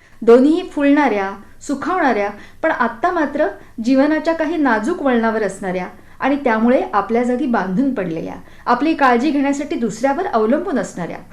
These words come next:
दोघींमध्येही निर्मिती क्षमता आहे, जिची जपणूक करावी लागते. फुलवेल फुलून येते, मराठीमध्ये स्त्री ऋतुमती होते, संस्कृतमध्ये ती पुष्पवती होते.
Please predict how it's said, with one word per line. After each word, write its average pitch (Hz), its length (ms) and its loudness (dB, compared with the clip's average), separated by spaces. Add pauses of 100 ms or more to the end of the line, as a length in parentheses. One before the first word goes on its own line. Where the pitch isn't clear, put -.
(260)
दोघींमध्येही 349 640 6
निर्मिती 294 440 0
क्षमता 247 420 -2
आहे, 214 280 -2 (280)
जिची 247 220 0
जपणूक 240 440 0
करावी 233 320 2
लागते. 202 440 -6 (420)
फुलवेल 269 360 4
फुलून 285 340 0
येते, 262 460 2 (220)
मराठीमध्ये 247 640 2
स्त्री 277 300 -4
ऋतुमती 339 480 -2
होते, 233 460 -2 (220)
संस्कृतमध्ये 302 760 0
ती 381 60 0
पुष्पवती 339 680 -4
होते. - 400 -8